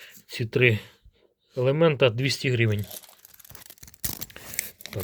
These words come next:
по розмірам приблизно сто п'ятдесят, сто двадцять міліметрів. Так, відвод.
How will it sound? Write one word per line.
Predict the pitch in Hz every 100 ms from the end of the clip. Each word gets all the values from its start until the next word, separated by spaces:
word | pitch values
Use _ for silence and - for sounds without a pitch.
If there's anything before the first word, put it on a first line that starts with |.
| -
по | 123
розмірам | 120 110 120 113 104
приблизно | - 120 120 117 104 113 95 - _ _ _ - _ _
сто | - - 113
п'ятдесят, | 117 117 120 - 185 185 - _ _
сто | - - 113
двадцять | 117 160 - 123
міліметрів. | 131 127 127 117 120 110 _ - - - - - - _ _ _ _ _
Так, | 120 98 -
відвод. | 139 143 127 127 123 120